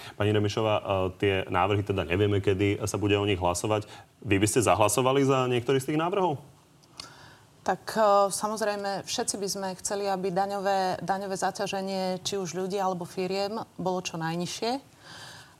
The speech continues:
Speaker 2: A na druhej strane, e, treba sa pozrieť na to, že návrhy, len návrhy Andreja Danka, e, vytvárajú v štátnom rozpočte sekeru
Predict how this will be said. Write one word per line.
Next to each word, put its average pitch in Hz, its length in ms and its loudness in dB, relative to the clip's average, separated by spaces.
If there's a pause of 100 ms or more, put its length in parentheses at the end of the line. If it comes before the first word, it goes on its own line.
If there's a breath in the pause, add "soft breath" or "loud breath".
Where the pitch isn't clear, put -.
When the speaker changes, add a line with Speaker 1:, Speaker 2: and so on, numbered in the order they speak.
Speaker 2:
A 185 160 4
na 190 160 0
druhej 247 240 0
strane, 220 560 -4
e, 190 160 -2
treba 208 240 -2
sa 208 160 -6
pozrieť 196 320 -4
na 190 160 -2
to, 196 480 -2
že 190 320 -2 (160)
návrhy, 196 640 0
len 190 240 2
návrhy 196 480 2
Andreja 190 400 0
Danka, 170 480 0
e, - 20 -16 (1000 loud breath)
vytvárajú 220 720 0
v 190 80 -8
štátnom 196 400 -2
rozpočte 202 720 -4
sekeru 208 640 0